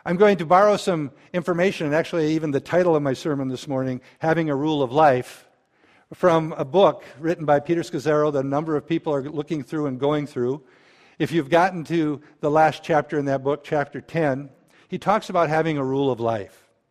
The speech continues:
And I'm also going to borrow a metaphor that he used in part of my sermon to give him the credit that he deserves. The book is Emotionally Healthy Spirituality. And he talks about having a rule of life. And what he's talking about there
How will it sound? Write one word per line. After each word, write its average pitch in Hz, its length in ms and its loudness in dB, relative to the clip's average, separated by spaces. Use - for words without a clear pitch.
And 165 100 0
I'm 170 120 2
also 208 260 2
going 170 180 2
to 165 80 0
borrow 160 320 6
a 147 60 4
metaphor 160 480 2
that 127 100 -2
he 135 80 -4
used 127 400 -6
in 135 120 -4
part 147 200 0
of 143 80 0
my 139 100 0
sermon 131 480 -6
to - 80 -8
give 143 220 0
him 147 100 0
the 135 100 -4
credit 151 360 0
that 135 100 0
he 127 140 -8
deserves. 120 640 -4
The 147 100 -4
book 226 220 4
is 143 100 -2
Emotionally 165 460 0
Healthy 165 260 2
Spirituality. 127 880 -2
And 151 100 -6
he 160 80 -2
talks 190 300 2
about 165 240 -2
having 180 380 0
a 147 60 -4
rule 208 280 -4
of 165 100 -4
life. 156 280 4
And 151 100 -8
what 190 120 -2
he's 180 120 -6
talking 220 380 -4
about 156 260 0
there 151 280 2